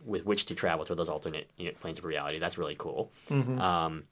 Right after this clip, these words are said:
Speaker 1: moving through very clearly defined settings. Uh, so, you know, our world, you know, we don't think necessarily, okay, well, Canada's completely different from the United States. It is, but <laughs> we don't necessarily think of it that way. Sort of just blends in smoothly, or there's this,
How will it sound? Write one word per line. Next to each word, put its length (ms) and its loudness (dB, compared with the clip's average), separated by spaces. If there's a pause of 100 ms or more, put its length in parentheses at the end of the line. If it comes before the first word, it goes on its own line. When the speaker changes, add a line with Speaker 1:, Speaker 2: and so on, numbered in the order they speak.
(920)
Speaker 1:
moving 380 6
through 360 2
very 300 6
clearly 840 8
defined 560 4
settings. 600 4 (640)
Uh, 340 0 (520)
so, 220 4
you 140 4
know, 100 6
our 180 8
world, 420 8
you 80 0
know, 140 2
we 140 0
don't 200 0
think 220 -4
necessarily, 340 -2
okay, 260 -2
well, 260 0 (180)
Canada's 500 -2
completely 380 -6
different 300 -8
from 100 -10
the 60 -6
United 200 -6
States. 260 0
It 80 4
is, 240 2
but 320 4 (140)
<laughs> 100 0
we 80 12
don't 120 4
necessarily 300 4
think 160 0
of 100 4
it 160 2 (320)
that 160 4
way. 80 6
Sort 180 2
of 60 0
just 140 -6
blends 360 0
in 140 -4
smoothly, 580 -4
or 80 -4
there's 220 -6
this, 240 -8